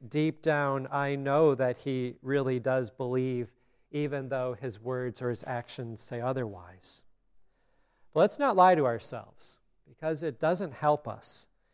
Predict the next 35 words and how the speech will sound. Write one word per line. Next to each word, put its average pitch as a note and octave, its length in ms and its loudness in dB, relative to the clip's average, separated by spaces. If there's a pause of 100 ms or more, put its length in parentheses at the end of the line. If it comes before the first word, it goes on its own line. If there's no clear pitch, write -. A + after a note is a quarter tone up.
(120)
It - 60 -12
doesn't G3 240 4
help G3 240 6
them F3 220 6
either, D3 440 2
because D#3 280 2
if E3+ 120 0
others A3+ 320 6
are F#3 120 4
caught F#3 300 4
up F3+ 180 0
in C#3+ 100 -2
sin F#3 400 -4 (260)
or D#3 140 4
false F3+ 400 4
belief, D3+ 480 0
it's D#3+ 160 -4
our D3+ 160 0
duty, D#3 500 -2 (280)
it's D3 160 -4
our D#3+ 120 2
obligation E3+ 840 0
to C#3+ 200 -6
actually D3+ 640 -2 (460)
reach D#3 300 2
out A3 300 2
to D#3+ 160 2
them, A2+ 340 0
to D3 140 0
talk - 460 6
to F3+ 120 4
them, B2+ 240 0
to D#3 200 4
address E3 540 4
them. A2+ 280 -2